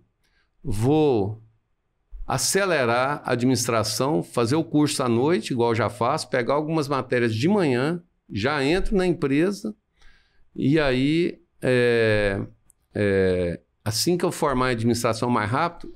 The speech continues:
eu volto pra engenharia e termino o curso." Então, eu falei, "Então, se é isso que você quer, vambora." Pegar a proposta era ir pra dentro da empresa. Então, eu cheguei na empresa, de modo, assim, que o cenário que era, era, o momento era informatização,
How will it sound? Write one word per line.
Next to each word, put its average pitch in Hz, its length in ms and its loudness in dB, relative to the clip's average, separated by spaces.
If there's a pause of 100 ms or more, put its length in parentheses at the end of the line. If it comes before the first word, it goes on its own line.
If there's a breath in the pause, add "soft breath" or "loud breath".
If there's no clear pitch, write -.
(140)
eu 143 120 0
volto 139 380 0
pra 160 100 -2
engenharia 139 320 -2
e 151 40 -2
termino 180 340 0
o 202 40 -6
curso." 117 440 -4 (180)
Então, 233 400 -4 (220)
eu 208 160 -2
falei, 190 200 0
"Então, 123 240 -4
se - 160 -4
é 160 60 0
isso 151 100 -4
que - 60 -6
você 151 120 0
quer, 214 360 -4 (280)
vambora." 123 500 -2 (1120 soft breath)
Pegar 123 220 0
a 123 40 0
proposta 120 520 0
era 165 120 2
ir 180 60 0
pra 175 120 -2
dentro 165 200 0
da 175 60 0
empresa. - 440 -4
Então, - 180 -2
eu 214 60 0
cheguei 202 280 2
na 190 80 2
empresa, 156 420 0
de 135 60 -2
modo, 135 500 0
assim, 120 260 0
que 110 320 -4 (340)
o 120 80 -8
cenário 135 420 -2
que 131 120 -2
era, 110 440 0
era, 104 340 2
o 107 60 2
momento 135 540 2
era 117 340 2
informatização, 143 1000 0